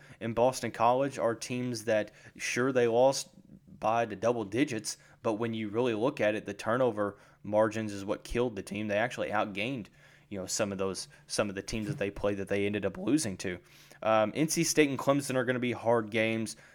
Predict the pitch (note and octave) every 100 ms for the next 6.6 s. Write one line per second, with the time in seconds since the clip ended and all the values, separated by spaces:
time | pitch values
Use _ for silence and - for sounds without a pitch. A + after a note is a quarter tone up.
0 | - - G#2 A#2 A#2+ A2+ A2 A2 G#2 G#2
1 | G#2+ A2 G#2+ G#2+ G#2+ G2+ - G#2+ G#2 -
2 | - - - A2+ G#2+ G2 G#2 G#2 F#2+ G#2+
3 | A#2 A2 G#2+ G#2+ G#2 G2 F#2+ A2 G#2+ -
4 | G#2 G2 - F#2 G2 F2 G2+ - A2 A2+
5 | G#2 A2+ G#2 - - - F2+ F#2+ F#2+ G2
6 | F#2+ - - E3+ E3 -